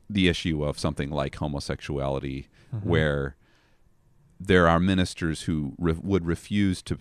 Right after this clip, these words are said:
Speaker 1: say what God's word says about it. And, um, that is, that would be a false teaching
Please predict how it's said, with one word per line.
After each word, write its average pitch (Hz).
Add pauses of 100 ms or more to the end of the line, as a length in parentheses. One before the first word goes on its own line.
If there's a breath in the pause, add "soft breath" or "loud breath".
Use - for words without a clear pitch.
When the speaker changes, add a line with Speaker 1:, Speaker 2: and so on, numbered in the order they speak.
Speaker 1:
say 90
what 80
God's 76
word 71
says 73
about 62
it. - (120)
And, 73
um, 71 (640 soft breath)
that 82
is, 73
that 85
would 78
be 73
a 69
false -
teaching -